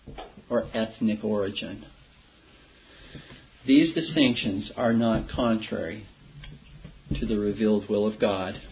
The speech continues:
What, however, is to be despised in all people, including ourselves, is the corruption and sin of man,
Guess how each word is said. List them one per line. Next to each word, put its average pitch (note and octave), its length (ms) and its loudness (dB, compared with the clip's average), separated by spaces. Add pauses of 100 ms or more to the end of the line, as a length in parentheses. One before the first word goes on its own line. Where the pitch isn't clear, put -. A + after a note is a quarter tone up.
(1080)
What, B2 160 6
however, C#3+ 960 4
is G3 320 4
to C#3 80 0
be A#2+ 180 2
despised - 920 -6 (480)
in A2+ 160 4
all A2+ 220 10
people, A2 540 2
including C#3+ 520 6
ourselves, A#2 560 2 (100)
is C3+ 240 4
the A#2 80 -6
corruption C#3+ 680 2
and A#2 220 -2 (240)
sin G2+ 480 -2 (440)
of A2+ 300 4
man, G#2 560 2